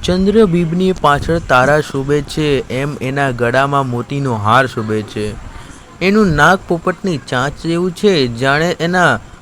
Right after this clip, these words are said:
હરધર બિંબને શોભાવે છે. કાનમાં ચંદ્ર અને સૂર્ય જેવા કુંડળ શોભે છે. તેના ડાળ-, દાંત દાડમની કડી જેવા છે. તેનો કંઠ કપોત જેવો છે, હાથ કુંજન હાથી જેવા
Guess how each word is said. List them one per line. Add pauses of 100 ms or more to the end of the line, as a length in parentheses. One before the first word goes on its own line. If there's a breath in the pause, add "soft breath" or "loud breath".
(180)
હરધર
બિંબને
શોભાવે
છે. (100)
કાનમાં
ચંદ્ર
અને
સૂર્ય
જેવા
કુંડળ
શોભે
છે. (640 loud breath)
તેના
ડાળ-, (320)
દાંત
દાડમની
કડી
જેવા
છે.
તેનો
કંઠ
કપોત
જેવો
છે,
હાથ
કુંજન
હાથી (500 loud breath)
જેવા